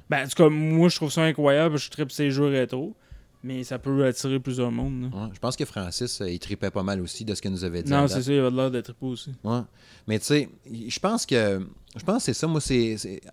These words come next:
Speaker 2: outre l'aspect, mettons, de ce genre de musique-là, les, les, les autres affaires qui m'ont fait triper, ça va avoir été plus des, euh...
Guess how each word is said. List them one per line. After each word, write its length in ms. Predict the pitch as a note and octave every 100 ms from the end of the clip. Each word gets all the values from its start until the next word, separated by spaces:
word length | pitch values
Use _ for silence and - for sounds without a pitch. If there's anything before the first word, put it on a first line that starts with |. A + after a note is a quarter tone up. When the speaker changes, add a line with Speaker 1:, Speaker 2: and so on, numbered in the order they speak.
| -
Speaker 2:
outre 320 | D3 G3 -
l'aspect, 320 | D3 B2 - F3
mettons, 220 | B2+ D#3
de 100 | C3+
ce 180 | - A2+
genre 160 | C3
de 100 | C3+
musique-là, 580 | A#2+ G#2+ G2+ A2+ B2+ D#3+ - - - - -
les, 140 | A2 A2+
les, 120 | A#2+
les 240 | B2 B2
autres 140 | E3 D3+
affaires 160 | D3+
qui 120 | -
m'ont 100 | C#3
fait 140 | B2 C#3+
triper, 340 | C#3 B2+ E3+
ça 180 | F#3 C3+
va 100 | A#2+
avoir 180 | A#2+ C3
été 180 | C3 D3
plus 300 | E3+ G3+ C3+
des, 220 | A2 G2
euh... 280 | F#2 E2+